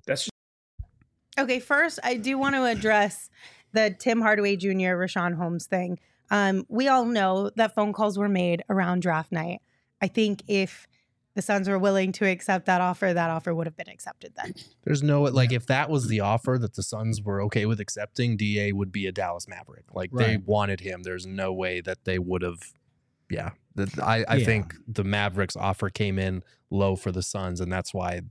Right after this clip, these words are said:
Speaker 3: that deal didn't happen.
Speaker 4: There was four teams that I s-,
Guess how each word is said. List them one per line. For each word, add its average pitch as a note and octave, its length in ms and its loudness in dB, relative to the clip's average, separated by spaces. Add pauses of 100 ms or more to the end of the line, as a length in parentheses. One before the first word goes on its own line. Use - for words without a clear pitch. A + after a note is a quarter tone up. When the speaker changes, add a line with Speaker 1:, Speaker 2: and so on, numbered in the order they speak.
(140)
Speaker 3:
that - 200 -6
deal - 200 -8
didn't - 220 -12
happen. C#3 340 -6
Speaker 4:
There F#3 160 6
was G3 120 2
four F3 320 0
teams G#2 640 -4
that A#2+ 120 0
I A#2+ 220 0
s-, - 180 -10